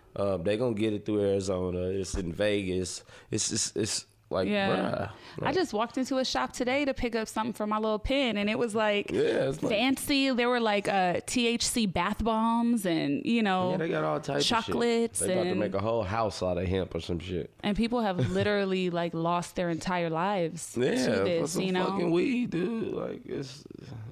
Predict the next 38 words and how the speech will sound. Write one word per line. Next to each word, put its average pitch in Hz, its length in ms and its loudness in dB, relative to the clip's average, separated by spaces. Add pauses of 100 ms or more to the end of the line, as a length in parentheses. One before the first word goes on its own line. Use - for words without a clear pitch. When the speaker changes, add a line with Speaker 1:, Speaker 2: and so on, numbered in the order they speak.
Speaker 1:
it's 107 140 -4
silly. 107 460 -2
They, 101 220 0
they 123 280 -4
made 127 240 -2
these 107 200 -6
laws 110 260 -2
for 107 200 -2
us. 117 300 -6
Like, 90 260 -4 (100)
you 90 80 0
get 90 140 2
what 87 100 2
I'm 87 80 0
saying? 101 200 0
Speaker 2:
Yeah. 190 360 0 (260)
Speaker 1:
<laughs> 123 200 -2
Speaker 2:
The 247 340 0 (160)
crib 311 260 0
notes 320 360 0
for 214 100 0
anybody 202 420 2
listening 185 580 0
that, 160 400 0 (440)
that 175 220 0
maybe 185 260 2
is 175 140 -4
kind 190 240 2
of 180 100 -6
like, 180 340 -2
"What?" 269 460 0
Like, 185 220 -2
I 208 120 0
haven't 226 280 0
experienced 202 540 -2
stuff 190 140 -4
like 185 200 -4
that. 185 320 0